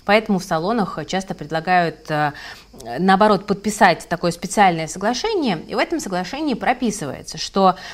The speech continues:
э, заёмщик лишается скидок, если он погасит кредит в течение одного месяца. То есть в любом случае, если вам кредит, э, навязывают, вы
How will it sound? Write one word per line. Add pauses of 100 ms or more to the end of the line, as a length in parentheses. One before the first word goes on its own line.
(160)
э,
заёмщик
лишается
скидок, (260)
если
он
погасит
кредит
в
течение
одного
месяца.
То
есть
в
любом
случае, (320)
если
вам
кредит,
э,
навязывают,
вы